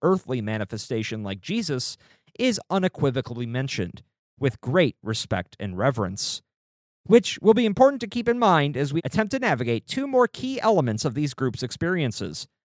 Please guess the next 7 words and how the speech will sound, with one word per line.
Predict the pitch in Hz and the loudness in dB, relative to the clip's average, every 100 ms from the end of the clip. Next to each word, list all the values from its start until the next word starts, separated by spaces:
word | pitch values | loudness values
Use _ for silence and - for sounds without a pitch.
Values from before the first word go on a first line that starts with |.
| _ - | _ -14
the | |
cosmic | - 131 156 254 247 | -2 0 2 0 -2
name | 254 170 104 98 - - | 0 2 2 -2 -6 -6
and | 113 | -4
the | 101 | -2
cesium | - 110 - 117 113 | -4 -2 -2 -2 -4
crystals. | - 143 - 110 95 87 - | -2 -4 -2 -4 -4 -8 -12